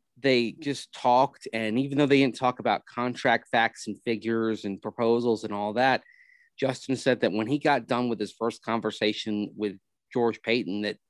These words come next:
he knew he was going to be back. He knew it was going to get done. He was gonna get that long-term deal he wanted. It was going to come with the Broncos. And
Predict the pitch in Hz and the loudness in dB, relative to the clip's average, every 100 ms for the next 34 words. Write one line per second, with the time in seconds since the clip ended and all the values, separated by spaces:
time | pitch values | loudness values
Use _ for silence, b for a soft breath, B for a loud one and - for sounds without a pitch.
0 | _ - 120 113 113 117 107 107 98 - | _ -10 -6 -4 -2 -2 -4 -6 -6 -8
1 | 107 104 101 98 104 107 - 98 101 - | -6 -4 -4 -2 -2 -2 -6 -6 -6 -8
2 | - 104 101 98 - - 95 95 - _ | -8 -6 -6 -6 -8 -8 -8 -10 -16 _
3 | b b - 107 110 107 - 107 101 107 | b b -6 -2 0 0 0 -2 0 -2
4 | 113 113 107 104 107 107 101 104 107 107 | -2 -2 0 0 0 0 -2 0 2 0
5 | 104 113 113 113 117 113 107 B B B | -2 -2 -2 -2 -4 -4 -4 B B B
6 | B 131 104 120 117 156 107 - - - | B 0 2 4 4 4 0 -2 -8 -8
7 | - 127 123 120 117 | 0 2 4 4 2